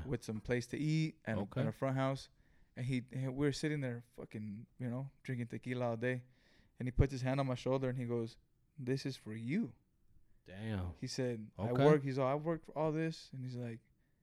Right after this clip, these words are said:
Speaker 1: he's like, "I gotta enjoy it for a little bit."
Speaker 2: Hell yeah.
Speaker 1: He's like, "But this is for you guys. This is what I worked my life for."
Speaker 2: Eso.
Speaker 1: And I was like, in that moment, bro, I was fucked up.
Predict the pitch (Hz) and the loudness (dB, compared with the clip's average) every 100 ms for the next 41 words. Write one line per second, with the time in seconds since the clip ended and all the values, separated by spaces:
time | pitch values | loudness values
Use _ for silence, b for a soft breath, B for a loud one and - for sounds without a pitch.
0 | _ _ - 120 113 - 131 156 135 131 | _ _ -6 -4 -2 0 2 2 2 0
1 | 123 117 - 110 117 117 110 107 - - | -4 -4 -4 -2 0 -2 -4 -10 -14 -20
2 | - - 127 170 165 101 - 117 113 101 | -8 0 4 4 2 0 -6 -4 -4 -4
3 | 113 131 127 110 110 123 107 101 113 113 | -4 -4 -6 -6 -4 -4 -6 -8 -10 -10
4 | 107 107 104 107 - 95 101 107 - 104 | -8 -8 -10 -10 -10 -10 -8 -10 -10 -12
5 | 101 110 92 87 - - 92 90 87 - | -12 -8 -6 -6 -8 -4 -2 -2 -6 -12
6 | - 113 113 113 110 107 196 _ - 123 | -8 -2 0 0 -4 -8 -12 _ -6 -2
7 | 123 127 123 117 135 156 143 147 151 131 | 2 2 2 -2 -2 -2 0 0 2 2
8 | 156 - - 107 - 127 123 104 | 0 -2 -6 -6 -4 0 0 -2